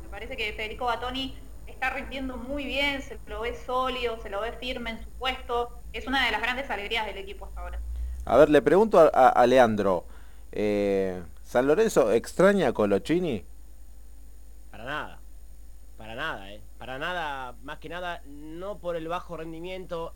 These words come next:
Speaker 3: y las... Eh, temas internos también que ya se saben,
Speaker 2: Ujú.
Speaker 3: de, de Colochini y, y lo, todo lo que sucedió. Pero yo creo que en cuanto a lo futbolístico, Gatoni lo, lo pasó por encima.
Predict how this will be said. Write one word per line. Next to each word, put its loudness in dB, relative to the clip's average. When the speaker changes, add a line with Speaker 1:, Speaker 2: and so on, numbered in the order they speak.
Speaker 3:
y -16
las... -14
Eh, -12
temas -4
internos -6
también -6
que -6
ya -10
se -12
saben, -4
Speaker 2:
Ujú. -10
Speaker 3:
de, -8
de -12
Colochini -6
y, -12
y -14
lo, -10
todo -4
lo -2
que -10
sucedió. -4
Pero -2
yo -6
creo -2
que -8
en -8
cuanto -6
a -4
lo -6
futbolístico, -6
Gatoni -6
lo, -8
lo -10
pasó -10
por -6
encima. -6